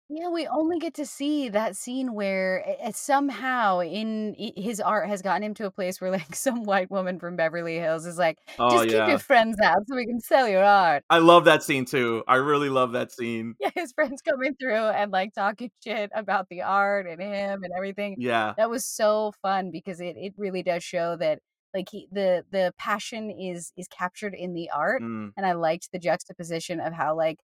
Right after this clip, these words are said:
Speaker 1: the, you know, all these art collectors, they don't want, like, what is in the art, they just want to be buying the art, you know?
Speaker 2: I was going, yeah, I was gonna say that too, where it's like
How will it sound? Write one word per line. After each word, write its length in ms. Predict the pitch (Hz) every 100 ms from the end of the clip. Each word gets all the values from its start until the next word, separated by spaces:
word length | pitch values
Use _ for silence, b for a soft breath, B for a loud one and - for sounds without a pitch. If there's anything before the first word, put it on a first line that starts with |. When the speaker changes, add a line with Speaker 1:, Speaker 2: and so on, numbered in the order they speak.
| _ _ -
Speaker 1:
the, 640 | 185 190 196 180 151 110
you 160 | 139 202
know, 100 | 170
all 140 | 180
these 180 | 202 196
art 260 | - 180 170
collectors, 580 | 208 165 - 165 151 151
they 320 | 165 165 160
don't 320 | 175 180 139
want, 360 | 160 147 123 -
like, 220 | 170 151 -
what 200 | 160 -
is 160 | 156 -
in 220 | 175 175
the 160 | 160 147
art, 260 | 139 135 147
they 80 | 156
just 220 | 156 -
want 220 | 156 143
to 160 | 165 156
be 180 | 160
buying 580 | 160 165 147 147 143 156
the 160 | 147 -
art, 300 | 87 98 - 180
you 160 | 170
know? 360 | 151 139 175 214 _ -
Speaker 2:
I 120 | 123
was 180 | 127 127
going, 260 | 135 131 123
yeah, 160 | 120
I 40 | 117
was 100 | 117
gonna 160 | 127
say 200 | - 127
that 200 | 117 110
too, 260 | - 123 110
where 120 | 107
it's 140 | 107 -
like 300 | 110 107